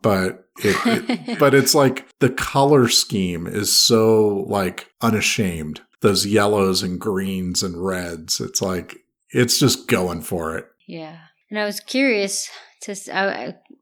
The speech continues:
Speaker 2: I, I just kinda wondered, you know, how much they would, uh, they could expect to get out of the machines. I wonder how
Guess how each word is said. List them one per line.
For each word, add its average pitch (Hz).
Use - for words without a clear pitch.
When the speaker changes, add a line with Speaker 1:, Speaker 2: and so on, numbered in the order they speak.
Speaker 2:
I, 196
I 202
just 196
kinda 196
wondered, 185
you 170
know, 170
how 185
much 175
they 180
would, 175
uh, 160
they 202
could 202
expect 196
to 190
get 185
out 175
of 175
the 175
machines. 175
I 175
wonder 175
how 165